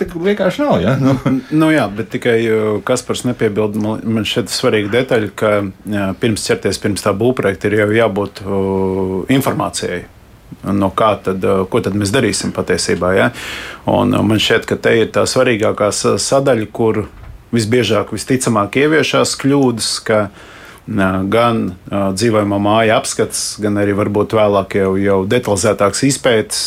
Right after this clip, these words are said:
Speaker 2: viņas vai nu ir nepilnīgas, vai, vai veiktas pietiekami, uh,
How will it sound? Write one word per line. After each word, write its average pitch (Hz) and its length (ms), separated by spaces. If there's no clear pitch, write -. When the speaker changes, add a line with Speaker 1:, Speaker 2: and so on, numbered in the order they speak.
Speaker 2:
viņas 104 380
vai 107 120
nu 104 140
ir 107 100
nepilnīgas, 120 680
vai, 101 240
vai 98 360
veiktas 107 480
pietiekami, 107 840
uh, 92 1200